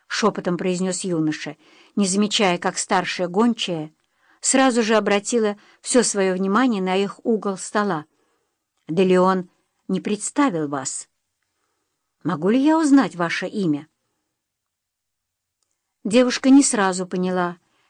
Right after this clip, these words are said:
чего хочет от нее светловолосый молодой человек с серьезными серыми глазами. "Извини",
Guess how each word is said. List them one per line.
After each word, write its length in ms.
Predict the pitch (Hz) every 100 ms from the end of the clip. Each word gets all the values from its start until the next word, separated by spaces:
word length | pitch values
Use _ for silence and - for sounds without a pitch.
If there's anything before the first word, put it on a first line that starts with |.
| -
чего 280 | 226 208
хочет 400 | 202 233 202 185
от 120 | 185 190
нее 220 | 190 220
светловолосый 800 | - 202 190 175 185 202 - 202
молодой 320 | 185 185 196
человек 580 | - 208 208 180 151 _ _ _ _ _
с 120 | - -
серьезными 560 | 220 202 262 220 202
серыми 420 | 185 - 208 202
глазами. 600 | 202 196 196 170 147 151 - _ _ _ _ _ _ _ _ _ -
"Извини", 640 | 190 175 180 180 208 262